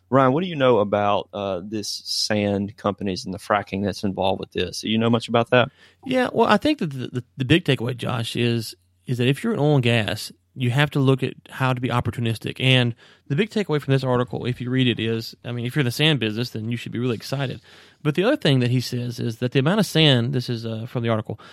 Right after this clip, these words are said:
Speaker 2: the amount of sand injected into each well has doubled in the last five years, up to
Speaker 1: Hmm.
Speaker 2: eight million pounds, as well as oil continuously drilled deep. Uh, um, he goes on to talk about some, about why. But the,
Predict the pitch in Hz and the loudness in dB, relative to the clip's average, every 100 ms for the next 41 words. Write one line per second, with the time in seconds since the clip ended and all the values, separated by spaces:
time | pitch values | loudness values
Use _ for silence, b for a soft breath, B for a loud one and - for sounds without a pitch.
0 | B _ 131 143 214 - 151 123 117 123 | B _ 4 6 4 2 4 4 4 2
1 | 151 - 98 113 - 143 131 120 139 104 | 2 -2 -4 -4 0 0 2 4 4 4
2 | 113 113 117 131 147 151 110 113 113 120 | 2 -2 2 4 6 4 2 2 2 2
3 | 139 - 120 120 113 123 69 62 - _ | 2 0 -2 -2 0 0 -2 -8 -12 _
4 | b b b - 143 - 131 120 101 151 | b b b -2 -2 0 0 2 6 4
5 | 185 139 143 156 131 127 120 117 95 113 | 4 6 8 8 4 0 0 0 0 -2
6 | 117 117 135 143 123 117 147 151 131 120 | -2 0 4 6 4 2 2 2 2 0
7 | 139 143 135 127 113 135 139 120 143 160 | 0 -2 0 -2 0 2 0 2 0 0
8 | - - - - - - 123 123 110 113 | -6 -6 -8 -10 -10 -2 2 2 0 -4
9 | 110 - - - - 110 110 113 131 104 | -10 -12 -16 -16 -14 -10 -6 0 0 0
10 | B B B 139 135 135 | B B B -2 0 0